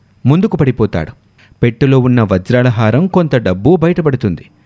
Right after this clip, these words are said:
కింద పడ్డటువంటి వజ్రాల హారాన్ని చూసి శేఖర్ కళ్ళు చెమ్మగిల్లిపోతాయి. కారు చీకట్లో కూడా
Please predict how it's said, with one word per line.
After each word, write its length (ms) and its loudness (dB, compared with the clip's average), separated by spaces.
కింద 180 2
పడ్డటువంటి 680 0
వజ్రాల 440 0
హారాన్ని 500 2
చూసి 300 0
శేఖర్ 440 -2
కళ్ళు 320 0
చెమ్మగిల్లిపోతాయి. 880 -2
కారు 260 2
చీకట్లో 380 0
కూడా 440 0